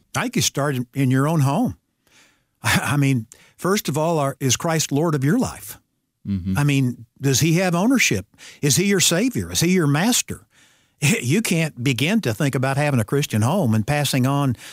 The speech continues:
Speaker 1: a godly legacy if you don't know him. So you gotta settle that issue, uh, out of the gate, and he offers grace. I don't care what you've done,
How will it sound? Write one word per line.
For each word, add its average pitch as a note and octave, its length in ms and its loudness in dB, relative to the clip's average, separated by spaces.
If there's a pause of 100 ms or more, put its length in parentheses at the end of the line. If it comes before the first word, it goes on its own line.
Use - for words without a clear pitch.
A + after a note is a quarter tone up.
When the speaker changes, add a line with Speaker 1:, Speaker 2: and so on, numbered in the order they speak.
(240)
Speaker 1:
a B2+ 80 -2
godly C#3+ 420 -2
legacy C3 560 0
if A#2 80 -2
you B2+ 80 0
don't C3+ 180 -2
know B2+ 180 0
him. D#3+ 260 2
So - 120 0
you B2+ 40 0
gotta F3+ 200 0
settle F3 360 2
that F3+ 220 0
issue, A#2+ 500 0 (680)
uh, G#2 460 2
out D3 140 0
of C3+ 80 -2
the B2 60 -2
gate, C#3+ 420 -2
and A2+ 180 0
he E3+ 220 2
offers C3+ 420 -2
grace. C3 400 0
I D#3+ 80 2
don't G3+ 140 0
care B2+ 160 0
what E3 240 0
you've B2 160 0
done, E3+ 340 2